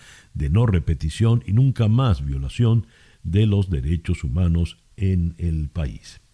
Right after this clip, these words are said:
En México suben a veinte los muertes por choque de camiones. La cifra de muertos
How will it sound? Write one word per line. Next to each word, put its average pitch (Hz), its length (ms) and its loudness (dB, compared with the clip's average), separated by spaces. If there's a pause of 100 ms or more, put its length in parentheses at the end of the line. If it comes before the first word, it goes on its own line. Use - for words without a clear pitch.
(880)
En 87 220 2
México 151 420 0
suben 151 380 2
a 104 100 4
veinte 139 640 2
los 101 220 0
muertes 113 420 2
por 80 220 -4
choque 113 340 0
de 101 120 2
camiones. 92 580 0 (800)
La - 100 0
cifra 135 340 2
de 107 140 4
muertos 117 540 0